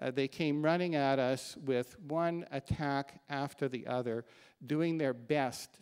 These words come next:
to prevent the case from even being heard by the judge. They attacked, um, they attacked Maud Barlow as being a wanton and officious intermeddler. Um, she had a button, uh, printed up, I think,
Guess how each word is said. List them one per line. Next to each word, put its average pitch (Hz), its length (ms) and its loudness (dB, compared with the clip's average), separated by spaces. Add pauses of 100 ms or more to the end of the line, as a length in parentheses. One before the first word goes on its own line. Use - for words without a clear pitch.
to - 80 -14
prevent 147 580 -4
the 139 60 -8
case 135 420 -6
from 120 160 -10
even 131 280 -6
being 120 260 -6 (100)
heard 120 340 -2 (360)
by 113 200 -2
the 113 140 -6
judge. 110 500 -2
They 120 180 -2
attacked, 127 640 -2 (480)
um, 110 720 -6 (220)
they 123 140 -6
attacked 120 560 -4
Maud 113 420 -2
Barlow 135 760 0 (340)
as 113 320 -4
being 123 320 -2
a 110 60 0
wanton 120 800 2
and 113 160 -4
officious 117 520 -4
intermeddler. 135 800 0 (480)
Um, 113 320 -4
she 131 180 -8
had 123 160 -4
a 113 40 -4
button, 117 400 -2 (360)
uh, 113 300 -8 (120)
printed 117 320 -8
up, 107 180 -4
I 107 80 -6
think, 107 280 -12